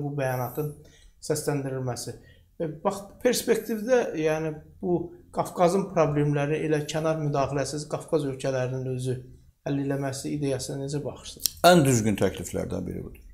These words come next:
Speaker 2: Ən düzgün, ən asan. Çünki Gürcüstan elə bir dövlətdir ki, həm Ermənistanla qonşudur, həm Azərbaycanla qonşudur. Məsələn, Ermənistan Rusiyanın qonşusu deyil, Rusiya ilə Ermənistanın sərhəddi yoxdur. Və,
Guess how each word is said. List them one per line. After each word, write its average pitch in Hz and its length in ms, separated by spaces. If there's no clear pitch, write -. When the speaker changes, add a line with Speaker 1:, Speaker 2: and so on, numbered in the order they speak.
Speaker 2:
Ən 143 240
düzgün, 87 380
ən 147 160
asan. 98 380
Çünki 143 320
Gürcüstan 135 540
elə 127 180
bir 117 140
dövlətdir 104 420
ki, - 140
həm 135 300
Ermənistanla 110 540
qonşudur, 92 400
həm 98 100
Azərbaycanla 92 640
qonşudur. - 380
Məsələn, 101 340
Ermənistan 113 500
Rusiyanın 139 380
qonşusu 123 380
deyil, 101 200
Rusiya 110 280
ilə 104 100
Ermənistanın 104 400
sərhəddi 98 400
yoxdur. - 240
Və, 135 120